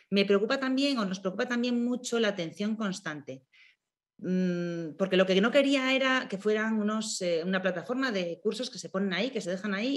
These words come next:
y que nadie te hace caso, sino que, mm, eh, no quedaran dudas, que, bueno, pues que aunque por muy, por muy sencilla que fuera,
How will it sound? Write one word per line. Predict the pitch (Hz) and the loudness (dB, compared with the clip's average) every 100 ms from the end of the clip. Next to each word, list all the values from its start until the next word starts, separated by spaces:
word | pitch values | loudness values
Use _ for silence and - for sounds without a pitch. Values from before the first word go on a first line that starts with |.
| 196 | -2
y | |
que | 190 165 | -4 -4
nadie | 170 180 | -2 -2
te | 180 | -4
hace | 180 | -6
caso, | 202 262 339 - _ - - | -4 -4 -6 -12 _ -20 -14
sino | - 180 175 | -4 -2 0
que, | 175 170 | 2 2
mm, | 165 170 170 165 - - | 2 -2 -4 -8 -10 -6
eh, | 175 175 170 165 165 165 _ _ - | -2 0 0 0 -4 -10 _ _ 0
no | 220 | 4
quedaran | 208 175 170 | 6 4 4
dudas, | 233 202 202 202 | 4 4 2 -2
que, | - 175 170 165 170 165 117 101 - | -2 0 2 2 4 2 0 -4 -6
bueno, | - 185 | -6 -4
pues | 190 185 | -4 -4
que | |
aunque | 170 160 | -4 -4
por | 170 170 160 | -4 -2 0
muy, | 208 226 202 | 2 2 0
por | 196 180 | -2 0
muy | 202 | 2
sencilla | 208 208 214 | 0 0 0
que | 196 | 0
fuera, | 196 190 - | -2 -4 -4